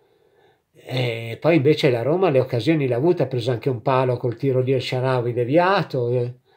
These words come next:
Se la, se l'è giocata fino alla fine e purtroppo gli episodi gli hanno dato torto, e si spera che l'anno prossimo inseriscano finalmente la var anche in Champions, almeno avremo un attimino meno errori,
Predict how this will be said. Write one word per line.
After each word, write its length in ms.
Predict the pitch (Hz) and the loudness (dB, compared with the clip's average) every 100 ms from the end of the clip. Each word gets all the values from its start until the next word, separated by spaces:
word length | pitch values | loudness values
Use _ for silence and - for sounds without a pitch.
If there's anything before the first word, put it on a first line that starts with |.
| _ - _ _ _ _ _ _ | _ -20 _ _ _ _ _ _
Se 160 | - 185 | 2 6
la, 220 | 185 170 185 | 6 6 0
se 180 | 160 185 | 2 4
l'è 140 | 190 | 6
giocata 560 | 165 165 190 135 131 123 | 4 2 2 0 -2 -6
fino 240 | 156 151 | -2 0
alla 160 | 160 156 | 0 0
fine 460 | 190 165 196 240 | 0 0 0 0
e 440 | 175 123 117 117 110 | 2 0 0 -2 -6
purtroppo 560 | 127 117 143 143 214 | -8 -4 -4 -2 0
gli 140 | 151 127 | 0 0
episodi 540 | 127 160 143 127 131 | 0 2 4 4 4
gli 100 | 190 | 0
hanno 180 | 175 135 | 0 0
dato 320 | 131 120 160 | -2 -4 -4
torto, 540 | - 110 139 147 - - | -4 -2 -2 -4 -8 -20
e 500 | 107 110 107 110 104 - - - - - - | -18 -16 -16 -16 -16 -20 -20 -20 -20 -20 -6
si 160 | 175 | -2
spera 360 | - 202 175 156 | 4 8 8 8
che 120 | 160 | 4
l'anno 280 | 151 156 160 | 2 2 0
prossimo 460 | 180 160 135 156 | 2 0 0 -2
inseriscano 680 | 139 127 151 147 127 147 135 | -4 -2 -2 -2 -4 -4 -4
finalmente 600 | 127 143 139 143 151 127 | -4 -4 -2 0 0 0
la 120 | 131 | 0
var 280 | 131 143 139 | 2 2 2
anche 880 | 127 127 127 127 117 110 104 101 98 | 0 -2 -2 0 0 -2 -6 -10 -8
in 180 | 113 180 | -4 -4
Champions, 640 | 175 131 113 120 196 185 135 | -2 -4 -4 -2 0 0 -2
almeno 580 | 123 135 143 185 143 | -2 -2 0 0 0
avremo 400 | 120 123 135 131 | -2 -2 -2 0
un 100 | 131 | -2
attimino 540 | 135 131 143 135 135 135 | -2 -4 -6 -4 -4 -2
meno 260 | 127 127 | -2 -2
errori, 560 | 131 120 123 160 165 107 | -2 -2 0 2 2 -2